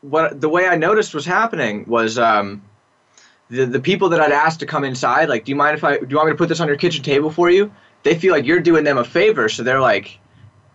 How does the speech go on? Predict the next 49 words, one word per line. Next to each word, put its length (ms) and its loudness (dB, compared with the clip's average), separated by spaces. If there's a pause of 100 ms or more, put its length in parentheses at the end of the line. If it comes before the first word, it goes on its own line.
they 120 0
love 260 2
it, 100 -2
and 80 -6
you 60 -4
get 160 0
a 40 0
resounding 680 -2
review 480 0
to 120 -6
your, 320 0
to 220 -6
your 140 2
boss 400 2
when 80 -4
you 80 -4
go 180 2
back. 380 0
They 80 -6
usually 260 -4
call 240 -2
back 260 0
and 80 -20
say, 100 -4
"It 20 0
was 120 -4
so 180 -2
nice. 320 0
He 80 -2
was 120 -4
such 200 -2
a 40 -6
sweet 320 -2
kid." 360 0 (480)
And 120 -4
so, 120 2
like, 160 2
your 80 0
boss 260 2
thinks 240 -2
you're 80 -8
killing 320 2
it. 160 -2
You 140 2
got 280 0
your 80 -4
fix. 400 -2
It 100 -4
was 340 -6